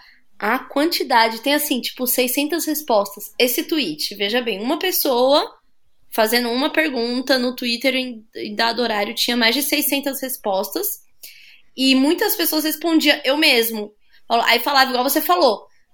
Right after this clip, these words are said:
"Tive um contato com pessoa suspeita, tive tantos dias de, de tais sintomas e tal."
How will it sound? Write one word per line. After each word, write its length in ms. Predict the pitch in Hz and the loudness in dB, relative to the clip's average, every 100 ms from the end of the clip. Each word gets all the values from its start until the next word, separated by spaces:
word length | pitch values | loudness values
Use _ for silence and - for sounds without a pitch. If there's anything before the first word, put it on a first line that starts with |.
| - | -2
"Tive 280 | 330 302 302 | 0 2 2
um 60 | |
contato 400 | 302 294 294 269 | 0 0 0 0
com 60 | 254 | -2
pessoa 300 | 277 269 285 | -4 2 2
suspeita, 720 | 277 349 - 320 294 330 - | 2 0 0 4 4 2 0
tive 320 | - 285 247 254 | -2 -4 -4 -2
tantos 400 | 269 302 339 240 | -2 0 -2 0
dias 420 | 269 277 277 - | 2 4 2 0
de, 600 | 247 254 240 226 214 208 | -2 0 0 -2 -4 -6
de 420 | 214 214 208 208 | -4 -2 -2 -2
tais 260 | 254 247 247 | 2 2 0
sintomas 800 | 285 285 285 262 294 339 294 262 | -6 -2 0 2 2 2 -4 -6
e 100 | 262 | -4
tal." 380 | 285 262 277 370 | 0 2 2 -2